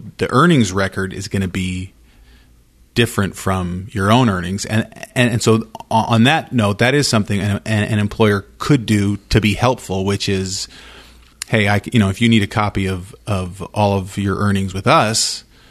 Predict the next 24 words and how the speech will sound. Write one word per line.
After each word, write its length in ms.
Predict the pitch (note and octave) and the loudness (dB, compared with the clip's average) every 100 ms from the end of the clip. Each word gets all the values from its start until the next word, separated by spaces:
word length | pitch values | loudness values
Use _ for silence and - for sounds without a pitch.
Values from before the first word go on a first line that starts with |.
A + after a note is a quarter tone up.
| - - - | -20 -16 -4
just 260 | A2+ - | -4 -2
to, 240 | - F#2+ F#2 | -2 -2 -2
you 80 | G#2+ | -2
know, 140 | F#2 | -2
to 120 | G2 | -2
help 200 | F#2+ F#2+ | -2 -2
you 100 | F#2 | -4
compare, 480 | - F#2 F#2+ A2+ G#2 | -4 -4 0 2 2
that's 260 | F#2 G#2 - | 0 -2 -2
no 120 | F#2+ | -2
problem. 400 | - G2 G2 F#2+ | -2 -2 -2 -4
We'll 80 | F#2 | -6
get 140 | F#2 | -6
it 80 | F2 | -8
for 200 | - F#2 | -8 -6
you, 220 | F2+ F2+ F2+ _ | -6 -8 -10 _
you 80 | G2+ | -6
know, 120 | F#2 | -6
provide 340 | F#2+ F#2 F#2 F#2 | -6 -6 -4 -6
it 100 | - | -6
to 120 | F#2 | -8
'em 140 | F#2 F2+ | -4 -2
so 140 | F#2 | 0
you're, 240 | F2 F2 | 0 -4